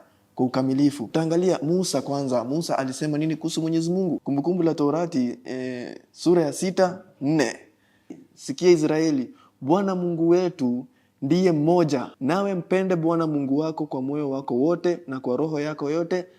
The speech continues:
na kwa nguvu zako zote." Huyo ni Musa. Tuangalie nabii mwingine ambaye ni nabii, eh, Isaya. Isaya, eh, arobaini na nne sita. "Bwana mfalme wa Israeli, mkombozi wako,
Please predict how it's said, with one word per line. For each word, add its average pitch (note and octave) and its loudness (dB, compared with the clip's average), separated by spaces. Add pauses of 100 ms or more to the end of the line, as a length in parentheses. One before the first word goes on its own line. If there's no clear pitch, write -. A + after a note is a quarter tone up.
(140)
na C3+ -8
kwa C3+ -4
nguvu D3 0
zako C3 0
zote." B2 -2 (300)
Huyo E3+ 6
ni D3+ 2
Musa. C#3 -4 (200)
Tuangalie F3 0
nabii D#3 -2
mwingine D3 -4
ambaye C#3+ -6
ni C3 -4
nabii, C#3+ -4 (280)
eh, B2+ -2
Isaya. C#3 2
Isaya, F3 0 (880)
eh, C3 0
arobaini D3+ 2
na E3+ 2
nne F#3+ 0
sita. D3+ 0 (300)
"Bwana F#3+ 2
mfalme F3 0
wa E3 2
Israeli, C#3+ 0
mkombozi D#3+ 2
wako, D#3 -4